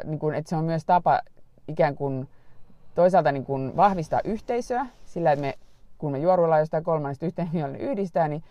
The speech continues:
se saattaa yhdistää mi-, minua ja jotain toista ihmistä. Ja sitten se on myös, ää, mahdollisuus välittää tällaista tietoa, joka ei muuten välttämättä leviäisi. Eli tutkijoiden näkökulmasta juoruilu ei itsessään välttämättä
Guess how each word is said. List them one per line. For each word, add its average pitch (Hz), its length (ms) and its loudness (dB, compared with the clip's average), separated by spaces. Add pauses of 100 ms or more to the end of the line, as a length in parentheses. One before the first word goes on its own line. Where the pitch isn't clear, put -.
(220)
se - 180 -8
saattaa 147 320 2
yhdistää 139 500 2
mi-, 139 220 -8
minua 143 260 -4
ja - 60 -4
jotain - 240 -8
toista 240 320 -2
ihmistä. 180 500 -2
Ja 151 80 -2
sitten 165 260 -4
se 170 100 0
on 156 80 0
myös, 151 320 -4 (480)
ää, 135 340 2
mahdollisuus 147 680 0
välittää 156 460 2
tällaista 135 680 0 (420)
tietoa, 190 540 6
joka 135 280 4
ei 135 60 2
muuten 139 600 -2 (160)
välttämättä 127 640 0 (380)
leviäisi. 143 720 -4 (680)
Eli 151 100 -4
tutkijoiden 220 480 -2
näkökulmasta 170 680 -2
juoruilu 185 460 4
ei 160 320 4
itsessään 151 380 0
välttämättä 131 540 0